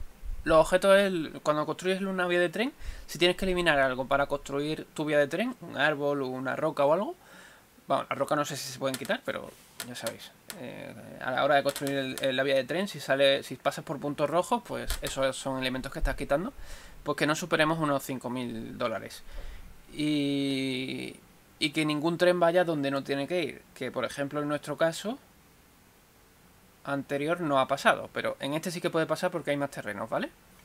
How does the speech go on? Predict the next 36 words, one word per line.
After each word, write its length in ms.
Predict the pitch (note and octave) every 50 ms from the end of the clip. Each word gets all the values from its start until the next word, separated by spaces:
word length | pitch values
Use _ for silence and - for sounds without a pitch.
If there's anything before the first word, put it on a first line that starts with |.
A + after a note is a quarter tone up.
| - - - - - - -
Si 120 | - - C#3
os 40 | -
fijáis, 560 | C3+ B2 - D3 E3 F#3 G3+ G#3+ - - - -
eh, 480 | - C3 C3 B2 C3 B2+ B2+ B2+ B2 B2+
no 80 | - D3
hay 60 | D#3
ninguno 380 | D#3+ D#3+ D3+ D#3 E3+ D#3 B2+ A#2+
que 100 | B2+ C3+
construir. 420 | D#3+ D3 - - E3 F#3+ B3+ E4 - - - - - - - - -
Y 100 | - D3
tenemos 480 | C#3 E3 D#3 D#3+ D3 B2+ A#2 - - - -
en 140 | D3 D3 E3
esta 200 | E3+ - - E3+
ci-, 260 | - - - D#3+ - -
eh, 180 | C#3 C#3 - -
o 20 |
sea, 140 | - D#3+ C#3+
tenemos 220 | C3 C3 D3 E3+ E3
una 160 | E3+ E3 D#3
ciudad 360 | - E3 E3 F#3 G#3+ A#3+ A#3 -
en 100 | E3 D3
la 100 | C#3+ C#3
que 240 | - C#3+ C3+ C3 - -
nos 120 | C#3 C#3
están 220 | C#3+ C3 C#3+ C#3+ C3
pidiendo 480 | - C#3 B2+ A#2+ G#2+ A2 G#2+ - - -
grano, 360 | C#3 C#3 D#3+ F#3 G#3+ C4 F4 - - - - - - - - - - - - - - -
vacas 560 | B2 C#3 E3+ F#3 - A#3 D#4 F4+ - - - - - - _ _ _ - - _ - -
y 280 | - C#3+ C#3+ C#3 C3+ -
esto 180 | C#3+ - F3 D#3
no 80 | C#3
sé 100 | - C3
lo 140 | B2 B2 -
que 80 | C#3 F3
era, 160 | A3+ B3 -
arena. 360 | D3 B2+ A#2+ B2 A#2 G#2 A2